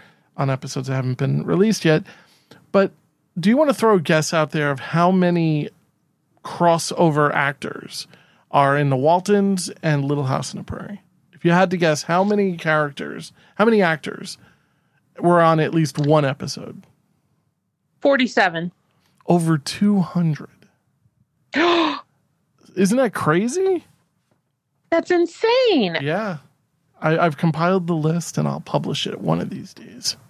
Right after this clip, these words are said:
Speaker 2: Wow.
Speaker 1: But it's nuts. It's really, really crazy. And even in the first episode, we, of course, have the lovely Charlotte Stewart.
Speaker 2: Yes.
Speaker 1: Um, but
Speaker 2: Did
Speaker 1: yeah.
Speaker 2: she talk about that in her book? I can't remember.
Speaker 1: You know, I,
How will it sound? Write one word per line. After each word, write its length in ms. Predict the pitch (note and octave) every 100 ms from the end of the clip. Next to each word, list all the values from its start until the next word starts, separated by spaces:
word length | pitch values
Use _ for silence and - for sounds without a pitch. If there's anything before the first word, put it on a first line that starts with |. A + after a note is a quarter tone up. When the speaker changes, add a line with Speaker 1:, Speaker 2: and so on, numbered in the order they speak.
| -
Speaker 2:
Wow. 880 | E3+ E3 E3+ F3+ F3+ E3+ D#3+ D#3 - _ -
Speaker 1:
But 160 | D#3+
it's 280 | D3+ C#3 -
nuts. 540 | F3 A3 D4+ F#3 - D3+
It's 180 | C3+
really, 400 | D3 D3+ G3 A#3+
really 220 | A#3 A#3+ G#3+
crazy. 380 | F3+ E3 D#3
And 180 | F3 E3+
even 300 | E3+ F#3+ G3
in 160 | G3 F#3+
the 60 |
first 320 | E3 D#3+ D#3+ D#3
episode, 400 | D3 D3+ D3+ C#3+
we, 140 | C#3+
of 160 | D#3 -
course, 260 | C3+ C#3
have 300 | C#3+ C3 D#3+
the 140 | - D#3
lovely 500 | D3+ D#3+ E3+ F3 E3+
Charlotte 500 | - C#3 C3 D3 -
Stewart. 400 | - - - - _ _ _ _ _ _ _ _ _ _ _ _
Speaker 2:
Yes. 600 | G#3 F#3 F3 E3+ F3 - _ _ _ _ _ _ -
Speaker 1:
Um, 220 | D3+ D3+ D3+
but 60 |
Speaker 2:
Did 100 | F#3+
Speaker 1:
yeah. 60 | B3+
Speaker 2:
she 60 | B3
talk 240 | E4+ E4+
about 240 | F4+ E4
that 140 | E4 D#4+
in 100 | C4+
her 80 | A3+ -
book? 220 | G#3 -
I 80 | G#3+
can't 240 | - C4
remember. 520 | A#3+ A#3+ A#3+ G3 E3 E3+ _ _
Speaker 1:
You 160 | - A3
know, 120 | D4
I, 360 | D4 G#3 A3